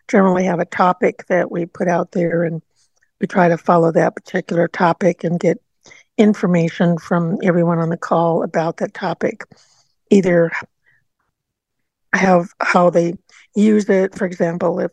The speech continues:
it's, we're talking about websites, how they use them, and, um, um, how people can use them in a different way. And one time it was on LinkedIn, how people can use LinkedIn to spread their business.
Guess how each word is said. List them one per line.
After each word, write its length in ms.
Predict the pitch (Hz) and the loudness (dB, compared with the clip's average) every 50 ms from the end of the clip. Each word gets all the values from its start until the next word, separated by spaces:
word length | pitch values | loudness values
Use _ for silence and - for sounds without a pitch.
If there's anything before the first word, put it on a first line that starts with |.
| _ - | _ -8
it's, 200 | 175 - 208 - - | -8 -8 -8 -10 -10
we're 80 | - | -8
talking 280 | 185 - 170 165 - 175 | -6 -4 -4 -4 -4 -6
about 300 | 170 175 165 - - - | -6 -4 -6 -6 -4 -2
websites, 600 | 170 170 170 - - - 190 170 170 180 - - - _ - _ _ _ _ _ _ _ _ _ | 0 0 0 -2 -2 -2 0 0 0 -2 -4 -8 -18 _ -20 _ _ _ _ _ _ _ _ _
how 140 | - 175 180 | 2 2 4
they 100 | 175 170 | 4 4
use 280 | 170 170 170 165 165 | 4 4 4 4 4
them, 280 | - 175 170 165 165 170 | 4 4 4 4 4 2
and, 480 | - - - 175 165 165 160 165 175 - | 0 0 0 0 0 0 0 -2 -2 0
um, 280 | 170 160 165 175 170 - _ _ _ _ _ _ _ _ _ _ _ - | 0 0 0 -2 -6 -10 _ _ _ _ _ _ _ _ _ _ _ -2
um, 360 | 196 180 180 170 - - - 370 - _ - - _ _ _ - - _ _ - | 0 2 2 2 2 0 -4 -8 -12 _ -16 -20 _ _ _ -20 -20 _ _ -4
how 200 | - - 190 180 | 0 0 0 2
people 340 | - - 196 - - 180 175 | 2 0 0 2 2 2 2
can 400 | - - 196 170 170 165 170 175 - _ _ _ _ _ _ _ _ - | 2 2 2 2 2 2 0 -2 -4 _ _ _ _ _ _ _ _ 2
use 240 | - 180 185 180 175 | 6 8 8 8 6
them 100 | - 180 | 6 4
in 140 | 170 170 170 | 4 4 4
a 40 | 170 | 2
different 360 | - 190 - - 240 - - | 2 0 0 0 0 2 4
way. 340 | 180 170 170 160 160 156 165 - _ _ - - - - _ _ _ _ _ _ - | 4 4 4 4 2 0 -4 -6 _ _ -20 -20 -20 -20 _ _ _ _ _ _ 0
And 360 | - 175 170 170 165 165 170 | 2 4 4 4 4 4 4
one 180 | 165 170 165 165 | 4 4 4 2
time 260 | - 165 160 165 170 | 2 2 2 2 4
it 40 | - | 2
was 140 | 180 165 - | 2 2 2
on 140 | 170 160 | 0 0
LinkedIn, 760 | 165 165 165 165 165 165 165 - - 165 165 165 160 165 165 - | 0 2 2 2 2 0 -2 -4 -4 -2 -2 -2 -2 -4 -6 -8
how 160 | - 196 180 185 | -8 -8 -8 -6
people 320 | - - 165 165 - 165 | -2 -2 -2 -2 -2 -6
can 280 | - - 185 165 165 165 - _ _ - - - _ - | -10 -10 -12 -12 -12 -14 -18 _ _ -20 -20 -16 _ 4
use 180 | 214 196 180 - | 4 4 6 6
LinkedIn 580 | 196 180 180 180 190 - 196 165 165 170 165 | 6 6 6 6 4 4 4 6 6 4 4
to 120 | - 196 170 | 2 0 0
spread 440 | - - - - - 196 175 165 | 0 -2 -8 -2 2 2 2 2
their 100 | 190 185 | 2 0
business. 640 | 180 - 185 160 175 - - 247 277 - - - | 2 2 2 2 2 0 -4 -8 -8 -8 -10 -14